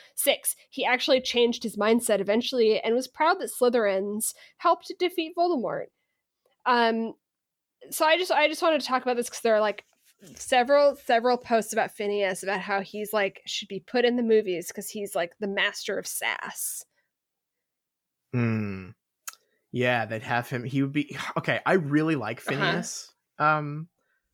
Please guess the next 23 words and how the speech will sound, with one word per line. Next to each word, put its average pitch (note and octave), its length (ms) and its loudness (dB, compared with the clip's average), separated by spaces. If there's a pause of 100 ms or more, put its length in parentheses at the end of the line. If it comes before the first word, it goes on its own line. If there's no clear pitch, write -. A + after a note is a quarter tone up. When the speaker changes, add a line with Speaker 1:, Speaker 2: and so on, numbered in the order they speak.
(140)
Speaker 2:
uh, A2+ 220 0
as A#2+ 140 -2
a A#2+ 40 -10
character D3 720 0 (200)
in, D3+ 200 0
in D3 200 -2
this D3+ 160 -2
scene, D#3 500 -2
and, A#2 200 -4
and, A2 200 -6
and, G#2 360 -10
and G#2 140 -10
I'm G2 100 -12
assuming D#3+ 360 0
I A#2+ 120 -2
will A2 160 -4
enjoy G#2+ 340 -6
him, G#2 460 -14
uh, G#2 180 -12
in G2+ 180 -14
later A#2 240 -2
scenes. G#2+ 380 -8 (600)
Um, B2 500 2